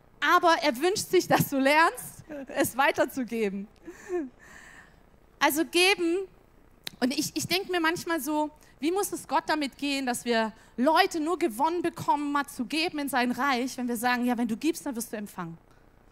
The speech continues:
So dieses, „Gib mir und du bekommst zurück.“ Wie muss es Gott damit gehen, weil er uns doch eh alles geschenkt hat?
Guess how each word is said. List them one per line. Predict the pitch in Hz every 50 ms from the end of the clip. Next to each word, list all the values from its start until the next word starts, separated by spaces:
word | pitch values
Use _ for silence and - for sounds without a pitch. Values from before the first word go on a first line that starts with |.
| _ - _ _ _ _ _ _ - - _ _ _ _ _ _ -
So | - - 269
dieses, | 240 277 285 262 240 285 285 254 - - - - - - - -
„Gib | - 330 392 381 -
mir | 359 370 359
und | 302 302 277
du | 320 247
bekommst | 302 294 - - 269 240 233 - -
zurück.“ | - 202 185 190 180 - - -
Wie | 311 403 466
muss | 466 403 -
es | 359 - -
Gott | - 330 359 -
damit | 381 330 311 294 - -
gehen, | - 302 311 294 277 262
weil | 285 269 285
er | 262
uns | 262 247
doch | - 277 -
eh | - 339
alles | - - 311 294 - -
geschenkt | - 254 - 277 240 240 - -
hat? | - - - -